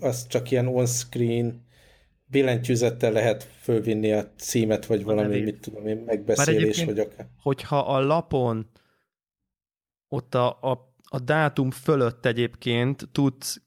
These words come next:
Speaker 2: kézzel is neve-, izét
Speaker 1: Igen,
Speaker 2: adni.
Speaker 1: de az nem jelenik meg az oldalsó fülön.
Speaker 2: Ja, az oldal nem jelenik meg,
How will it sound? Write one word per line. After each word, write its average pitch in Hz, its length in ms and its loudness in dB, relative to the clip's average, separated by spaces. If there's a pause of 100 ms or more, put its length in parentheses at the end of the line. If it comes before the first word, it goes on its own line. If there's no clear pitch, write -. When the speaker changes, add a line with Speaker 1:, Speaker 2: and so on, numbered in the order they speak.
Speaker 2:
kézzel 123 440 2
is - 400 -2
neve-, 110 340 -2
izét 110 220 0
Speaker 1:
Igen, 139 240 2
Speaker 2:
adni. 110 100 -4
Speaker 1:
de 151 80 2
az 143 120 0
nem 151 180 0
jelenik 135 420 0
meg 139 180 -4
az 131 160 0
oldalsó 123 520 0
fülön. 107 440 -10 (200)
Speaker 2:
Ja, 107 140 2
az 107 120 0
oldal 113 200 -2
nem 110 100 -4
jelenik 101 280 -8
meg, - 100 -12